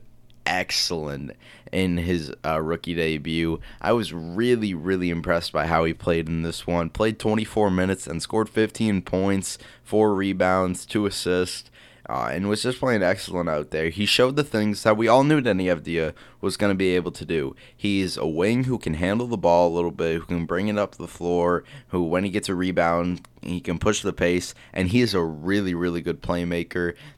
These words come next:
That, uh, assist that he had where it was like he was looking away and then he dumped it off to the big men, that was beautiful right there. I love his vision so much. He's got some of the best vision,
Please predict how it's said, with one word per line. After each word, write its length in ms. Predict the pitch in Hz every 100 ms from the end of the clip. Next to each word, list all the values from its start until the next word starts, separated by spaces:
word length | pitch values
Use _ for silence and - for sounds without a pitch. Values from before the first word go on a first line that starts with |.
| -
That, 380 | 101 107 - -
uh, 320 | 82 78 71
assist 400 | 60 - 110 107
that 160 | 110 101
he 120 | 98
had 260 | 98 95 90
where 160 | 82
it 80 | 80
was 160 | 80 80
like 200 | 82 -
he 120 | 82
was 140 | 80
looking 320 | 90 92 101
away 320 | 85 90 92 87
and 100 | 87
then 100 | 85
he 60 |
dumped 300 | 78 87 87
it 80 | 90
off 180 | 87 -
to 80 | 90
the 80 | 76
big 260 | 85 85
men, 340 | 87 85 82 82 - -
that 140 | 92 101
was 220 | 95 90
beautiful 460 | 85 92 90 92
right 240 | 85 87 82
there. 240 | 87 87
I 140 | 71 90
love 240 | 107 151
his 140 | 143
vision 400 | 78 95 90 85
so 200 | - 85
much. 260 | 80 82 -
He's 140 | 90
got 220 | - 143 -
some 180 | 139
of 60 | 101
the 80 | 82
best 320 | - 90 -
vision, 540 | 82 95 92 78 71